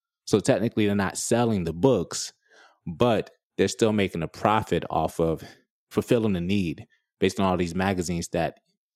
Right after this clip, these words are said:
or comic books that kids would like to read, but they don't have the time or the money to buy each and every comic book. So just finding a way to fulfill the need, seeing opportunity where you typically don't see it. Those are the biggest lessons that I pulled from this book, which is why I was like,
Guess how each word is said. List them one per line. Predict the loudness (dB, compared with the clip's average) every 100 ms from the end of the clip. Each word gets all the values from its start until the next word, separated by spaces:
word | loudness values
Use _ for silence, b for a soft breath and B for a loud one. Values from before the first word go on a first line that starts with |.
| _ _
or | 0 0
comic | 0 0 0 -2
books | -4 -2
that | -4 -4
kids | -2 -2 0
would | -2
like | -2 -4
to | -4
read, | 0 2 0
but | -4 -2
they | -2
don't | -4 -4
have | -4 -6
the | _
time | -4 -2 0 -2
or |
the | -2
money | -2 -2 -2
to |
buy | -2 -4 -4 -6
each | -8 -8 -12 -12
and | -8
every | -8 -6 -8 -10 _
comic | 0 0 -2
book. | -4 -4 -8 _ _ _
So | 0 2
just | 2 0 -6 _ -4
finding | 0 2 2
a | 4
way | 2
to | 2
fulfill | -2 -2 2 2
the | 2
need, | 2 2 2 0
seeing | 0 0 0 -2
opportunity | -4 -4 -2 0 0 0
where | 0
you | -2 -6 _ _
typically | 0 2 2
don't | 2 2 0
see | 0 2
it. | 2
Those | 4 2
are | 2 -2
the | -4 _ _ _
biggest | 0 0 0 -2
lessons | -4 -4 -6
that | -6
I | -6
pulled | -4 -4 -4
from | -8
this | -10 -10
book, | -8 -10 -12 _ _ _ _ -6
which | -4 -4
is | -2
why | 0 0
I |
was | 0
like, | -4